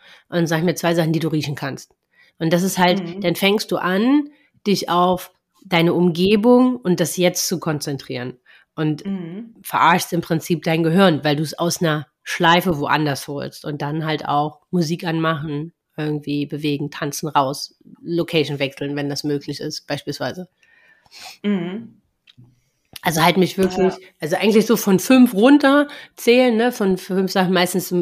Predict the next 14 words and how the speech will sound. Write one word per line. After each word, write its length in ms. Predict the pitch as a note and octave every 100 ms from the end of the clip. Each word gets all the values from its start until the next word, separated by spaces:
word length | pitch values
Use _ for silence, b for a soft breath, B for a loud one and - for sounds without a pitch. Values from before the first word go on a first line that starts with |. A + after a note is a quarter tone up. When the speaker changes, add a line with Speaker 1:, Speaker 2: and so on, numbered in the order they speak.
| D#3
Speaker 1:
fünf 280 | - G#3+ F#3
Sachen, 200 | F3+ E3+
die 80 | E3
du 100 | D#3+
sehen 300 | F#3 A3+ A3
kannst, 360 | A3 G#3 G3+ -
vier 120 | F#3
Sachen, 200 | E3+ E3+
die 80 | D#3+
du 80 |
Speaker 2:
Mhm. 60 | E3
Speaker 1:
anfassen 440 | G3+ G3 G3 F#3
kannst, 420 | F3+ F3+ F3 F3 B B B B
ähm, 520 | F3+ F3 E3+ E3+ E3